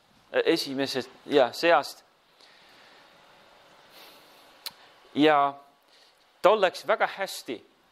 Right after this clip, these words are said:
Ähm, ta oli ühel hetkel võib-olla kogu, kõige populaarsem inimene Ameerikas, tema ja tema naine.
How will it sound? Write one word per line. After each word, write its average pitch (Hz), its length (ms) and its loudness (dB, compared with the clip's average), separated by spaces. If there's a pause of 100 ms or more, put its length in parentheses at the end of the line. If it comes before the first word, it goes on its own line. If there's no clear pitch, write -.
(680)
Ähm, 135 360 2 (880)
ta 175 80 6
oli 180 520 -2
ühel 202 240 0
hetkel 165 400 -4
võib-olla 175 400 2 (140)
kogu, 214 320 0 (140)
kõige 202 280 2
populaarsem 170 840 0 (420)
inimene 123 540 -2 (100)
Ameerikas, 127 680 -2 (100)
tema 165 480 0
ja 123 120 -4
tema 131 220 -2
naine. 143 440 -2